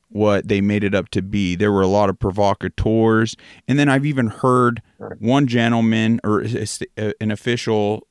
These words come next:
Speaker 1: uh, state there was over two hundred identified agents within the crowd wearing,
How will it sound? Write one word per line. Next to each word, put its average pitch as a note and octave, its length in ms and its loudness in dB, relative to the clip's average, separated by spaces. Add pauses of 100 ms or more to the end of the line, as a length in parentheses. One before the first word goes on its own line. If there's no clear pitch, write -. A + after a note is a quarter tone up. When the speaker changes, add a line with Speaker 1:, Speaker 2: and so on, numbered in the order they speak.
Speaker 1:
uh, G2 240 -2
state G#2+ 400 -4
there G#2+ 100 -2
was G2 220 -4
over G2+ 280 -2
two D#3 300 -4
hundred G2 800 -6 (420)
identified G2 1000 -2
agents F#2 760 -6 (200)
within G#2+ 540 0
the G#2 100 0
crowd F#2+ 600 0
wearing, G2 440 -2